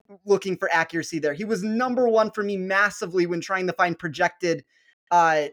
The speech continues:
strokes gained total and projected weight, weighted scoring for me. So,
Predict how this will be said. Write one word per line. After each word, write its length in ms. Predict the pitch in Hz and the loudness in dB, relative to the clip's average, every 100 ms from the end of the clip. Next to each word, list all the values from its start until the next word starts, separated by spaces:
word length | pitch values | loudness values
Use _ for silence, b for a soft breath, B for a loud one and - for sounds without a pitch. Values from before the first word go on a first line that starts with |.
| - | -12
strokes 340 | - 196 180 | -2 -2 -2
gained 300 | - 190 165 | -2 0 0
total 340 | 156 160 156 151 | 0 2 4 4
and 180 | 160 156 | 2 -2
projected 640 | 170 143 170 - 165 143 | -4 0 -2 0 -2 -2
weight, 320 | 185 160 160 - _ | -4 -2 -2 -4 _
weighted 320 | 156 160 151 151 | 0 2 2 -2
scoring 480 | - 170 156 156 | -4 0 0 -2
for 100 | 147 | -4
me. 200 | 151 147 | -8 -6
So, 480 | 143 - 170 165 151 | -8 0 4 4 2